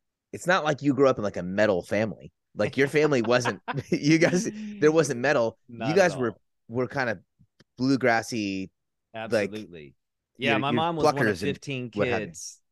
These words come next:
Speaker 2: My mom was one of fifteen kids, and they were all
Speaker 1: Dang.
Speaker 2: bluegrass pickers, sharecroppers down in North Carolina, lived in a two-room shack.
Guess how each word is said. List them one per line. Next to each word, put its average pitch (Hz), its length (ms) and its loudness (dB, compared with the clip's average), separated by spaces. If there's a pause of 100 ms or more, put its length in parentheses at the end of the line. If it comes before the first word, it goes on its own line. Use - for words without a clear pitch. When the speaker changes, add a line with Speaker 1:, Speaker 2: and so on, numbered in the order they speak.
(140)
Speaker 2:
My 110 160 -4
mom 139 200 2
was 123 140 0
one 123 120 0
of 110 100 -2
fifteen 131 400 -2
kids, 120 380 -2
and 107 100 -4
they 107 60 -2
were 101 120 -4
all 113 220 0
Speaker 1:
Dang. 98 160 -2
Speaker 2:
bluegrass 104 380 -2
pickers, 101 680 -6 (380)
sharecroppers 123 920 -2
down 113 220 -4
in 107 100 -4
North 107 180 -6
Carolina, 104 520 -6
lived 104 260 -6
in 101 100 -6
a 95 40 -8
two-room 101 440 -8
shack. 95 520 -6